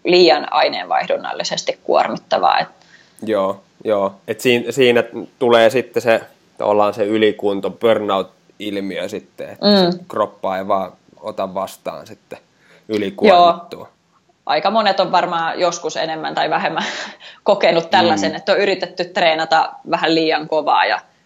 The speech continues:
Speaker 1: jossain vaiheessa niin tuntuu, että ei jaksakaan enää lähteä sinne treenaamaan, kun ei tunnu enää hauskalta. Niin,
Speaker 2: Niin,
Speaker 1: niin.
Speaker 2: nimenomaan. Ja, ja, ja tässäkin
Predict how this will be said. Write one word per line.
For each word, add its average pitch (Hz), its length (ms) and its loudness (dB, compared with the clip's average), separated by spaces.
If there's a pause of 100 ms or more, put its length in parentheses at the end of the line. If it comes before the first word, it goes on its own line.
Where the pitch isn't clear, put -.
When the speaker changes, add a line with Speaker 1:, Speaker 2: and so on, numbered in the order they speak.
(140)
Speaker 1:
jossain 147 360 -4
vaiheessa 165 480 -2
niin - 120 -8
tuntuu, - 300 -4
että - 180 -2
ei 98 100 2
jaksakaan - 540 -2
enää - 220 -4
lähteä - 340 -2
sinne - 340 -8
treenaamaan, - 600 -2
kun - 160 -8
ei - 140 0
tunnu - 240 -4
enää - 220 -8
hauskalta. - 560 -2
Niin, 196 160 -4 (560)
Speaker 2:
Niin, 95 320 -8 (100)
Speaker 1:
niin. - 120 -8
Speaker 2:
nimenomaan. 98 560 -4 (460)
Ja, 104 200 -8
ja, 135 200 0
ja 143 140 4
tässäkin 143 480 0